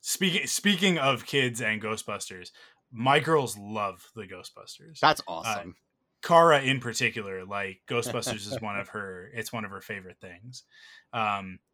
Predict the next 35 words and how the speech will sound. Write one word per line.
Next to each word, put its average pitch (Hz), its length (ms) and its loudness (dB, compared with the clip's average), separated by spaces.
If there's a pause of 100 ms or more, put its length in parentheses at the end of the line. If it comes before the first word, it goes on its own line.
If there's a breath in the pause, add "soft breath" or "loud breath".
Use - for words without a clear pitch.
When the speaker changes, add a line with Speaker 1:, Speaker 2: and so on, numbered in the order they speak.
(260)
Speaker 1:
so 131 200 0
yeah, 104 280 4
like, 101 240 -4 (160)
going 117 280 -2
and 110 80 -6
seeing 104 260 -8
Afterlife, 95 800 -10 (120)
being 120 200 0
able 117 200 0
to 110 80 -6
see 113 360 -4
a 104 140 -8
new 104 520 -10 (140)
Ghostbusters 98 760 -12
movie 95 360 -18
for 101 240 -16
the 92 100 -14
first - 460 -14
time 92 220 -10
with 90 220 -20
her. 92 260 -12 (300 loud breath)
Although, 127 400 0 (520)
I'll 104 80 -10
be 113 100 -8
clear, - 260 -12 (200)
I 120 100 2
s-, - 220 -6
I 113 120 -2
did 131 260 -4
see 131 220 0
it 101 180 -4 (760)
before 131 420 0
on 107 140 2
my 101 180 -2
own, 92 260 -12